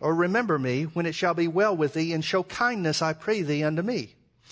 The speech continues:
and make mention of me unto Pharaoh, and bring me out of this house." In other words, bring me out of jail, out of dungeon. "For indeed I was stolen away out of the land of the Hebrews,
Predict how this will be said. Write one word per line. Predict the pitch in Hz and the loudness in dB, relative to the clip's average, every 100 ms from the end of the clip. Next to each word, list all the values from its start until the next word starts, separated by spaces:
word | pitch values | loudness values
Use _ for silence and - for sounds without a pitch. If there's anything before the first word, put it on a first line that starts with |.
| - - | -20 -4
and | 190 | 0
make | 196 196 | 2 0
mention | 180 262 294 190 | 0 0 0 0
of | 180 | 0
me | 170 190 | 2 2
unto | 185 165 | 2 0
Pharaoh, | 160 233 190 170 | 2 2 4 2
and | 175 165 | 0 0
bring | 196 247 | -2 0
me | 208 185 | 0 0
out | 165 | 2
of | 175 165 | 0 0
this | 175 - | -2 -2
house." | 254 233 - - - _ _ - | -6 -8 -14 -18 -20 _ _ -6
In | 151 156 156 | -4 0 2
other | 160 | 2
words, | 139 127 | 2 0
bring | 131 151 | -2 -2
me | 143 | 0
out | 131 | -2
of | 120 | -2
jail, | 165 156 110 | -2 0 0
out | 117 | -2
of | 110 | -4
dungeon. | 143 135 95 - _ - - - | -4 -6 -10 -18 _ -20 -20 -20
"For | - 220 208 | 0 4 4
indeed | 202 190 269 269 | 4 0 0 2
I | 185 | 2
was | 170 160 | 2 0
stolen | - - 269 254 190 | -2 0 0 0 0
away | 185 214 180 | 2 2 4
out | 170 | 2
of | 165 | 0
the | 147 | 0
land | 165 202 185 | 0 0 -2
of | 151 | -2
the | |
Hebrews, | 160 208 135 131 143 | 0 -2 0 0 0